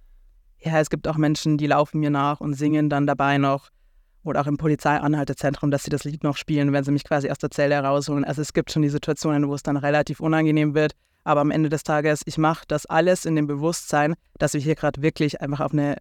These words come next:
riesige Katastrophe zurasen und dann macht's das schon auch relativ erträglich. Und auch unsere Proteste trotz allem,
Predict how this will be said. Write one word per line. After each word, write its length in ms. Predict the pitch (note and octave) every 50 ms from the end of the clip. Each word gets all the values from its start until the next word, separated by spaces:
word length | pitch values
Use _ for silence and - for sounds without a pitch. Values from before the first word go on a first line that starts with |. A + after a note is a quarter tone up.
| _ - -
riesige 300 | E3 D#3 D3+ D#3 C#3+ D3
Katastrophe 560 | - D3+ D3 - D3+ - - C#3 C3+ D3+ C#3+
zurasen 460 | - - C#3+ C#3 C3+ - - - D3+
und 160 | C#3 C3+ C3 -
dann 200 | C#3 C#3 C3+ C#3
macht's 280 | C#3 C#3+ - - -
das 120 | - C3 -
schon 140 | - C#3+
auch 120 | C#3 C3+ -
relativ 380 | D3 C3+ C#3 C3+ - - C#3+
erträglich. 540 | - - - - C#3 C#3+ - - - - - - _ _ _ _ - _ -
Und 140 | - D#3 D#3
auch 80 | D#3 -
unsere 300 | - E3 D3+ - D3 C#3+
Proteste 580 | - C#3 D3 - E3 D#3 E3 - - D#3 D3 -
trotz 300 | - - D3+ C#3+ - -
allem, 360 | - D#3 D3+ D3+ D3+ D#3 D3+